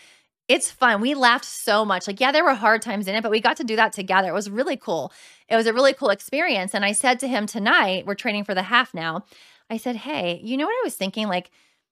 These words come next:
I took off this coming Wednesday because we're gonna spend the day together." And I said, "We actually got babysitters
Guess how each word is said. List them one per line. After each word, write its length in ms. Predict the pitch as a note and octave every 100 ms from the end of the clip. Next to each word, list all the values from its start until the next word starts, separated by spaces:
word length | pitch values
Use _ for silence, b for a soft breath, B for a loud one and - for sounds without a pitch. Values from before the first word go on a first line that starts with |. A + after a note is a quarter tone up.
| _ _ -
I 120 | C#4
took 200 | G#4+ G#4
off 160 | C4+
this 160 | C4+ C4
coming 420 | - G#3+ G#3 G#3
Wednesday 480 | G3 F3 - E3 D#3
because 300 | A3 A#3+ F#3+
we're 220 | E3+ G3
gonna 100 | G#3
spend 180 | - G#3+
the 60 | A3
day 160 | F3
together." 480 | F3 F3 E3 E3+ G3+ b b b -
And 120 | A#3
I 120 | A#3
said, 440 | A#3 A3+ G#3+ G#3 G3+
"We 240 | A#3+ F#4+ C5
actually 400 | A3+ G#3+ - C4
got 220 | B3 G3 F3+
babysitters 720 | F3+ G3+ G3+ F#3+ F#3 F3+